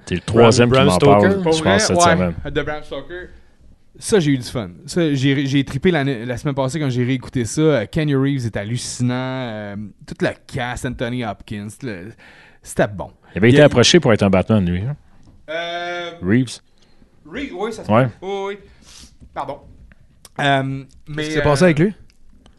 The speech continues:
Speaker 3: avec Keanu Reeves ? Ou avec mon nez ?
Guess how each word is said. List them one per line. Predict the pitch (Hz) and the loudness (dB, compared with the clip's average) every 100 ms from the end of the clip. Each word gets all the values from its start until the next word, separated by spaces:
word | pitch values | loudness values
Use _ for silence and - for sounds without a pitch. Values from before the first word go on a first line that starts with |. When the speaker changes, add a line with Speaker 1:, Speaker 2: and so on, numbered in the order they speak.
| _ _ - _ _ _ | _ _ -20 _ _ _
Speaker 3:
avec | 127 139 151 160 - | -14 -12 -10 -10 -6
Keanu | 202 202 | -4 -2
Reeves ? | 214 285 208 - - - - - - | -2 -2 -6 -12 -20 -20 -20 -20 -10
Ou | 135 123 | -2 0
avec | 123 | -2
mon | 135 120 | -2 -4
nez ? | 131 | -6